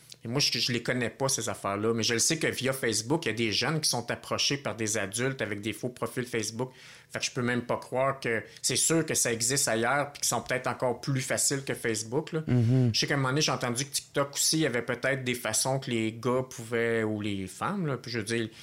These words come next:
Speaker 1: les, les personnes, euh, avec des mauvaises pensées
Speaker 2: Mhm.
Speaker 1: pour approcher les jeunes. Mais il me semble que c'est à ça qu'on devrait s'attaquer,
Speaker 2: Ben ouais.
Speaker 1: euh.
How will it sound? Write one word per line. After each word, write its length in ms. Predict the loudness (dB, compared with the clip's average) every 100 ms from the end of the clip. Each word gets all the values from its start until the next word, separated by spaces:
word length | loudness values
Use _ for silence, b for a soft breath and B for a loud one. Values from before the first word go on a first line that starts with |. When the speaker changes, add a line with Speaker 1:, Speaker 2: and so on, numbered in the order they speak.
| B B
Speaker 1:
les, 180 | -4 -2
les 240 | 0 -2
personnes, 500 | -2 -4 -2 0 0
euh, 200 | -2 -2
avec 180 | -4 -4
des 100 | -4
mauvaises 360 | -4 -2 -2 -2
pensées 480 | -2 -2 -2 -4 -8 B 0
Speaker 2:
Mhm. 160 | 4
Speaker 1:
pour 120 | 6 6
approcher 400 | 4 0 0 0
les 180 | 0
jeunes. 400 | 0 -2 -2 -4 -8 B B B B B B
Mais 80 | -4
il 0 |
me 60 |
semble 200 | 0 2 2
que 60 |
c'est 60 | 2
à 20 |
ça 180 | 2 2
qu'on 160 | 2 0
devrait 260 | 0 0
s'attaquer, 560 | 0 0 0 -2 2 4 6
Speaker 2:
Ben 60 |
ouais. 400 | 6 6 6
Speaker 1:
euh. 0 | 6